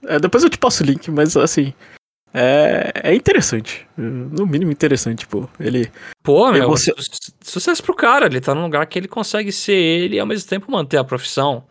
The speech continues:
Speaker 2: manter
Speaker 1: É.
Speaker 2: o profissionalismo.
Speaker 1: É.
Speaker 2: Pô, fenomenal isso aí.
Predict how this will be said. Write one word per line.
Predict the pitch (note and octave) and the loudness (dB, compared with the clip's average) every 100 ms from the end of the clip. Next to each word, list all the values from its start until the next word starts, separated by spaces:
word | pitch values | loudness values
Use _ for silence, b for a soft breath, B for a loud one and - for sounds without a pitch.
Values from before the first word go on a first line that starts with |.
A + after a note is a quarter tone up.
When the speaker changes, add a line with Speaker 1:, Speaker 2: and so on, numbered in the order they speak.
| b b _ | b b _
Speaker 2:
manter | B2+ B2+ B2 | -4 0 2
Speaker 1:
É. | |
Speaker 2:
o | C3 | 4
profissionalismo. | C#3 C3 - C3+ A2+ B2+ D#3+ C3 F#2+ b b _ _ | 2 -2 -2 -2 0 0 -2 -4 -14 b b _ _
Speaker 1:
É. | - - | -14 -6
Speaker 2:
Pô, | D#4+ | -4
fenomenal | A#3 C#3 D#3+ F4 C#4+ C3 E3 | 0 0 2 2 2 2 0
isso | - | 0
aí. | B2 B2+ | -2 -2